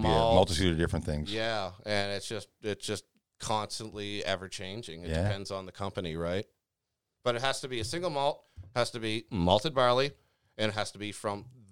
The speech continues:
Speaker 2: the one distillery, a single distillery.
Speaker 1: Well, let's try this distillery, eight,
Speaker 2: All right.
Speaker 1: fifteen year. This is, like, this is a, a,
Speaker 2: Give
Speaker 1: this is a gift for you
Speaker 2: give it a
Speaker 1: and
Speaker 2: good
Speaker 1: for me.
Speaker 2: smell. Smell it.
Speaker 1: Oh, no, yeah.
Speaker 2: Yeah, dig your nose in there. Really get in there.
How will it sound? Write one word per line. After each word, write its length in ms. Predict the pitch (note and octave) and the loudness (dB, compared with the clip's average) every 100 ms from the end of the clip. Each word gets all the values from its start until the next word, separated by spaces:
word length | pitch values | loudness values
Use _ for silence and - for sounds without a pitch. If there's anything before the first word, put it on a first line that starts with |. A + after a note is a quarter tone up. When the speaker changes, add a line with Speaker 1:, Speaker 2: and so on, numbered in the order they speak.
| F#2 | -8
Speaker 2:
the 120 | F#2 G#2+ | 0 2
one 380 | F2+ G2+ G2 | 4 2 2
distillery, 640 | F2 F#2 - F2+ C#2+ C#2+ C#2+ _ _ _ _ _ _ _ _ | -4 -6 -4 -4 -4 -8 -12 _ _ _ _ _ _ _ _
a 40 | - | -4
single 400 | - G#2 E2+ E2 | -2 0 -2 -4
distillery. 600 | D#2 - D2+ B1+ G#1 - _ _ _ | -6 -6 -8 -10 -14 -20 _ _ _
Speaker 1:
Well, 120 | E2+ D#2+ | 2 4
let's 180 | F2+ | 4
try 240 | - G2 F2 | 6 8 8
this 220 | E2+ - | 6 -2
distillery, 560 | D2+ - D#2+ D#2+ C#2 - | -4 -4 -4 -6 -6 -10
eight, 120 | - | -12
Speaker 2:
All 180 | F2+ F#2 | -10 -6
right. 80 | F#2+ | -4
Speaker 1:
fifteen 300 | A2+ F#2 D#2+ | -4 -4 -2
year. 240 | D#2 E2+ D#2+ _ _ _ | 0 0 -2 _ _ _
This 200 | - D#2+ | -10 -6
is, 200 | D2+ C2 - | -6 -6 -4
like, 160 | D2+ | -6
this 200 | - D#2 | -4 -4
is 160 | E2 C#2+ | -4 -4
a, 200 | D#2 D2 - | -4 -4 -4
a, 80 | |
Speaker 2:
Give 120 | F2+ D#2+ | -4 -2
Speaker 1:
this 80 | - | -2
is 40 | |
a 60 | D2+ | -4
gift 280 | D2+ F#2+ - | -4 -4 -4
for 100 | D2 | -10
you 200 | F2 F2 | -8 -8
Speaker 2:
give 160 | G#2+ | -8
it 80 | G#2 | -6
a 40 | F#2+ | -6
Speaker 1:
and 80 | G2+ | -4
Speaker 2:
good 80 | |
Speaker 1:
for 60 | E2+ | -4
me. 100 | F2+ | -2
Speaker 2:
smell. 380 | G2 A2+ G#2+ F#2 _ _ _ _ _ _ _ _ _ _ | -4 -4 -4 -8 _ _ _ _ _ _ _ _ _ _
Smell 400 | _ - A2 B2 | _ -6 0 2
it. 120 | G2 - _ | 2 -2 _
Speaker 1:
Oh, 320 | A2 B2+ F#2 | 2 2 0
no, 220 | D2+ A2 G#2+ | -4 -4 -2
yeah. 300 | E2+ G#2+ G#2 | -2 -4 -4
Speaker 2:
Yeah, 260 | A#2 A2+ F#2 | -4 -6 -8
dig 200 | A2+ C3 | -10 -8
your 120 | E3+ | -2
nose 300 | D#3+ E3+ E3 | 0 0 -2
in 100 | C3+ | -6
there. 160 | G2+ F2+ | -6 -8
Really 200 | C3+ G3 | -8 -8
get 160 | - | -6
in 160 | G#3 F#3+ | -6 -6
there. 260 | D3 F#2 | -6 -6